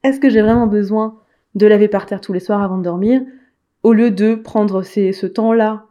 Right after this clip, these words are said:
à aller bouquiner un peu ou juste me reposer, me coucher plus tôt, bah non, ça vaut pas le coup. <laughs> Donc, du coup, ce genre de, de choses, oui, j'ai réduit, euh, j'ai réduit pas mal.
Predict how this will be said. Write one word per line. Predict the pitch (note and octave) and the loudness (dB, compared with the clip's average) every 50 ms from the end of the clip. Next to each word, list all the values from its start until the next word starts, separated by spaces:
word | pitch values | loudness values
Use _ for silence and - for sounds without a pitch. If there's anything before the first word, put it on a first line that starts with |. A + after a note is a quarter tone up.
| _ - | _ -8
à | - F3+ E3+ E3+ | -6 -4 -4 -2
aller | E3+ F3+ G3 G3+ F#3 | -2 -2 -2 -2 -2
bouquiner | F3+ G3+ G3+ - B3 A3 G#3 | -4 -8 -6 -2 0 0 2
un | G#3 G#3+ | 0 -2
peu | G#3 G#3+ - A#3 A3 A3 G#3+ G#3+ - - | -2 -2 -2 0 0 0 -2 -6 -10 -10
ou | G3 F#3+ F#3 F3+ F3+ F3+ F3+ F3+ | -10 -8 -8 -6 -8 -8 -8 -8
juste | F3 G#3 - - | -8 -10 -10 -10
me | F#3+ F3+ F#3 F#3+ | -6 -4 -4 -2
reposer, | F3+ F#3 F3 F#3+ F#3 F3 F3 F#3+ | -2 -4 -4 -4 -4 -4 -4 -4
me | F#3+ F3+ | -6 -6
coucher | - F3+ - - F3 | -8 -12 -14 -14 -12
plus | - F3+ F3 | -12 -10 -6
tôt, | - A#3 C4 C4 - - - - _ - | -6 -6 -6 -6 -12 -20 -20 -20 _ -12
bah | - E3 F#3 F3+ F3 F3 F3 | -4 -2 0 0 0 0 -2
non, | F3 F3+ G#3+ | -2 -4 -6
ça | G#3 - G3 F3+ | -6 -6 -6 -6
vaut | F3 F3+ | -6 -6
pas | F3 F#3 F3+ F3+ | -4 -2 -2 -2
le | G3 | -2
coup. | - - E4+ E4 C4+ | 2 4 4 4 4
<laughs> | |
Donc, | A#3+ A3+ A3+ A3+ - - | 4 2 0 -2 0 -2
du | A3 F3 F3+ F#3+ | -2 -2 -2 -6
coup, | - B3+ B3 | -6 -6 -6
ce | B3 - G3+ | -4 -4 -6
genre | F3+ F3 F3+ | -6 -4 -4
de, | F3 E3+ | -4 -4
de | E3+ E3 E3+ | -6 -6 -8
choses, | F3 - - A3+ A3+ G#3+ | -8 -4 -2 -2 -2 -2
oui, | G#3 A3+ | -2 -4
j'ai | A3 G3 F#3 | -4 -4 -6
réduit, | F3 F3 F3 E3+ F3 G3 G#3 G#3 G3 | -4 -4 -4 -6 -6 -6 -6 -6 -6
euh, | E3 D#3+ E3 _ _ _ _ _ _ _ _ _ | -6 -8 -10 _ _ _ _ _ _ _ _ _
j'ai | - - F#3 | -10 -8 -6
réduit | F#3+ G3 G3+ A3+ | -4 -4 -4 -4
pas | A3 G3+ F3+ | -4 -4 -4
mal. | E3+ D3 - - | -4 -6 -8 -10